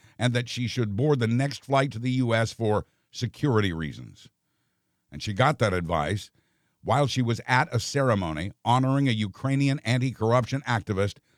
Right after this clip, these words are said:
who'd been attacked in front of her house with sulfuric acid last July and died a long, miserable death.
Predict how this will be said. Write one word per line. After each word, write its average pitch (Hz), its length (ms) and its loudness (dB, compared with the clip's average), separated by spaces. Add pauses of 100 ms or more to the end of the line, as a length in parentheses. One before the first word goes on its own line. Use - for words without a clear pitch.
(140)
who'd 113 160 0
been 113 140 0
attacked 117 420 0
in 107 160 -2
front 127 220 2
of 127 80 0
her 120 140 0
house 110 280 2
with 104 140 -2
sulfuric 123 720 0
acid 120 340 0
last 113 340 0
July 92 520 0 (340)
and 101 160 -2
died 113 220 2
a 110 60 2
long, 120 540 2
miserable 110 580 2
death. 85 520 -2